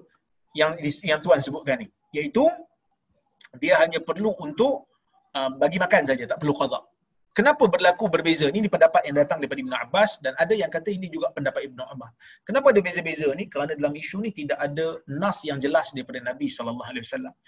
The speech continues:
So, sebab tu sahabat ni dia, dia tengok orang yang menyusukan anak dengan orang yang hamil ni, dia macam orang sakit ke macam orang tua? Kalau dia ni macam orang sakit, kan, kalau dia ni macam orang sakit, dia kena qada lah. Sebab Allah Ta'ala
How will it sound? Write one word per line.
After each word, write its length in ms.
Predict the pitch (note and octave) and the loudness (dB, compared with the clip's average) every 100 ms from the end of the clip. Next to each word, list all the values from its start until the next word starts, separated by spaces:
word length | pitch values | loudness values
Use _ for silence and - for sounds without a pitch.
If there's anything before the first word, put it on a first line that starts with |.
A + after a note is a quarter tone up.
| - _ | -20 _
So, 80 | E3 | -8
sebab 240 | D3 - | -4 -4
tu 80 | F#3 | -2
sahabat 400 | D#3+ D3+ F#3 - | 0 0 0 -2
ni 160 | F#3+ D#3+ | -2 -2
dia, 160 | E3 D#3+ - - _ | -2 -2 -6 -20 _
dia 160 | D#3+ E3 | -2 2
tengok 320 | F#3+ E3+ B2 F3 | 4 2 -2 -2
orang 320 | G#3 B3+ A#3+ | -2 -2 4
yang 240 | A3 G3 - _ _ _ D3 | 4 4 -2 _ _ _ -8
menyusukan 560 | E3+ A#3+ - C#4 A3 G3 | -2 0 0 4 6 4
anak 240 | A#3 - | 2 -4
dengan 240 | F#3 G#3 G#3 | -2 -2 0
orang 400 | G#3+ A#3+ A3+ G#3+ | -2 -2 -2 2
yang 240 | G#3 G3 - - | 2 2 -6 -6
hamil 320 | - A3+ C#4+ F3 | -2 0 2 2
ni, 160 | C#3 - | -2 -6
dia 160 | A3+ B3 | -2 -2
macam 320 | A#3+ A#3+ A#3+ | 2 0 0
orang 80 | A#3 | 0
sakit 320 | B3 C#4+ C4 | 0 -2 -4
ke 60 | D#4 | 2
macam 160 | C4+ G3+ | 4 4
orang 80 | F#3 | 4
tua? 180 | C3+ G2 _ _ _ _ _ _ _ _ _ _ _ _ - | -4 -10 _ _ _ _ _ _ _ _ _ _ _ _ 2
Kalau 320 | F3+ C4+ D4+ | 4 6 4
dia 80 | C#4+ | 4
ni 160 | C#4 C4+ | 4 6
macam 240 | C4 A#3+ | 6 6
orang 160 | A3 F3+ | 6 6
sakit, 320 | - D3+ A3+ - _ _ _ _ _ _ _ _ | 4 2 0 -6 _ _ _ _ _ _ _ _
kan, 160 | D3 D#3 | -2 4
kalau 160 | G3 B3+ | 4 4
dia 160 | B3 | 2
ni 80 | B3 | 2
macam 240 | G#3 G3+ | 4 6
orang 160 | F3 D#3+ | 6 4
sakit, 480 | C#3 C3 G#3+ B3+ - _ _ _ - | 2 2 0 -2 -10 _ _ _ -2
dia 160 | F#3 | 0
kena 160 | A3+ B3 | 2 2
qada 320 | C4+ A3+ A3 C#4+ | 4 6 8 8
lah. 160 | C#4+ - | 6 2
Sebab 160 | - G3 | 0 2
Allah 160 | G3 F3 | 4 2
Ta'ala 320 | E3+ F3+ | 2 4